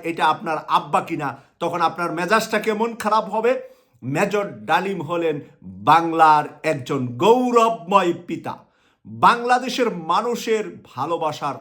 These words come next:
অংশ, যারা বাঁচিয়েছিলেন জাতিকে পঁচাত্তর সালে, জাতিকে যারা রক্ষা করেছিলেন, তাদেরকে নিয়ে সন্দেহ করার মতো দুঃসাহস যে কুলাঙ্গারা দেখা, তাদের জন্যই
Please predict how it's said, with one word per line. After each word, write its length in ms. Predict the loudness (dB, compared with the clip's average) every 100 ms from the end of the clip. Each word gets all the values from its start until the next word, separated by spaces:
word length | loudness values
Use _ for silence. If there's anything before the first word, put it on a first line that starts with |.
| -8
অংশ, 420 | -8 -6 -10 -16 -20 _ _ _ -10
যারা 280 | -4 -2 0
বাঁচিয়েছিলেন 840 | 0 0 -2 -4 -4 -4 -4 0
জাতিকে 460 | 2 2 0 -6
পঁচাত্তর 540 | -4 -4 -4 -6 -6 -12
সালে, 400 | -10 -6 -6 -6 -16 _ -20 -14 -2
জাতিকে 440 | 4 4 4 0
যারা 240 | 2 4 6
রক্ষা 360 | 6 4 0
করেছিলেন, 560 | 0 -2 -2 -2 -2 -2
তাদেরকে 520 | 2 2 2 -4 -4
নিয়ে 220 | -4 -2
সন্দেহ 580 | -2 -2 -4 -2 0 2
করার 560 | 0 0 0 2 0 0
মতো 260 | -6 -4
দুঃসাহস 720 | -4 -2 -2 -2 -2 -2 -2 -4
যে 120 | -6
কুলাঙ্গারা 640 | -4 -4 -2 -2 -2 0
দেখা, 420 | -2 -4 -2 -2 -2 -14 _ _
তাদের 340 | 2 6 4 4
জন্যই 520 | -4 -4 -2 -2 -4